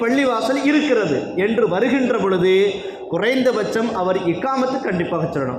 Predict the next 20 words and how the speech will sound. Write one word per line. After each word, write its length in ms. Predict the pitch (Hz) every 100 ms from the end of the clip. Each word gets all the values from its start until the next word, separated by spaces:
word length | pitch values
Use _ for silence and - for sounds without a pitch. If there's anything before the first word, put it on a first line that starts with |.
| 139
பாங்கு 220 | 190 214 202
சொல்லணுங்கிறது 540 | 180 180 170 170 190 262 - -
அவசியம் 360 | 160 180 196 185
கிடையாது, 400 | - 170 160 165 233 - - - - - -
சொல்லிக்கிட்டா 640 | 190 233 285 262 247 254 262 - 170
பெட்டர், 320 | 202 208 - - - - -
அதுதான் 320 | 156 180 190 165
விஷயம். 320 | - 135 123 - 202
ஒரு 100 | 214
அவசரத்துல 500 | 214 226 226 214 202
வந்து 140 | 190 - 196
சொல்லாம 320 | 190 208 196
பண்ணிட்டாருனாக்கா 640 | 180 165 175 175 180 214 277 285 - - 139
பாங்கு 280 | 208 277 233 185
பரவாயில்ல, 420 | 180 190 185 175 214 185
ஆனால் 220 | 185 196 190
கண்டிப்பாக 540 | 170 214 254 208 190 180 185 - - - 165
அவர் 160 | 185 175 160
இக்காமத்து 540 | 208 226 208 196 180 -
சொல்லி 320 | 202 220 262